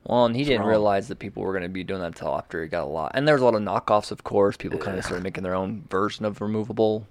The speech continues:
Speaker 1: and movable walls kind of a thing. So
Speaker 2: Yeah.
Speaker 1: but yeah.
Speaker 2: Makes me wonder what it was before that. So they probably just had, like, an open floor plan,
Speaker 1: Yep.
Speaker 2: or people had actual roomed in offices.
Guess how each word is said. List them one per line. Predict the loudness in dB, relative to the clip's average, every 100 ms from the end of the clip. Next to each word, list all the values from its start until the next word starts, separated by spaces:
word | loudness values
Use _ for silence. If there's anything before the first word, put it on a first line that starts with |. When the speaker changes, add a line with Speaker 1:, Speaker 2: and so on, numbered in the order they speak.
| -20 -12
Speaker 1:
and | -6
movable | -4 -4 -2 -2
walls | 0 0 -2 -4 -12 _ _ _
kind | -8 -6
of |
a | -6
thing. | -6 -6 -8
So | -4 0 0 -4 -6
Speaker 2:
Yeah. | -4 -2 -2 -4 -8 _ _ _
Speaker 1:
but | -10
yeah. | -8 -8
Speaker 2:
Makes | -2
me | 0
wonder | 2 4
what | 4
it | 4
was | 4 6 6 4 -2 -20 _ _
before | -10 -6 0 4
that. | 6 4 2
So | 0 2
they | 2
probably | 2 2 2
just | 0 -6 -2
had, | 0 0
like, | -2 -4 -4
an | -6
open | -2 0 -2 -6
floor | -6 -2 -2
plan, | -4 -8 -8 -6
Speaker 1:
Yep. | -2
Speaker 2:
or | 0 0 0 -4 -8 -16
people | -10 -8
had | -8 -8
actual | -8 -12 -10 -12 -12 -16 _
roomed | -12 -10 -8 -8
in | -10 -10
offices. | -10 -12 -14 -20 -20